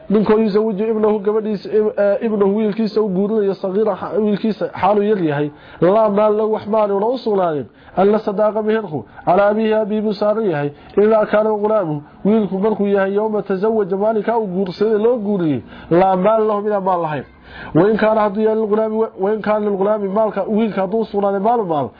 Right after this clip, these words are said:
فالصداق مهرك في مال الغلام weeyaan. إلا يسمي الأب aabbuhu inuu magacaabo mooyaane. أن صداق مهرك عليه inuu dushiisa yahay. Waayahay marka وذلك arrinkaasna ku dhacay، وذلك arrinkaasna النكاح،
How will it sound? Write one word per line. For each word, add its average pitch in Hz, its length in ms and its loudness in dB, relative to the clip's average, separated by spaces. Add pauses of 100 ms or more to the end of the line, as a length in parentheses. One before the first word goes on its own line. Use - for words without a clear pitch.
(160)
فالصداق 190 480 0
مهرك 196 340 0
في 196 160 -2
مال 214 140 2
الغلام 196 340 0
weeyaan. 170 300 0 (260)
إلا 208 220 4
يسمي 202 440 -2
الأب 202 200 0
aabbuhu 196 240 0
inuu 202 100 -2
magacaabo 190 340 0
mooyaane. 180 360 0 (280)
أن 208 200 4
صداق 196 340 0
مهرك 190 460 -2 (400)
عليه 220 500 4
inuu 220 120 -2
dushiisa 220 460 -2
yahay. 214 280 0 (3500)
Waayahay 202 600 4
marka 208 240 -2
وذلك 202 420 0
arrinkaasna 208 560 -2
ku 208 100 -2
dhacay، 190 320 0
وذلك 202 460 0
arrinkaasna 202 520 -2
النكاح، 196 540 0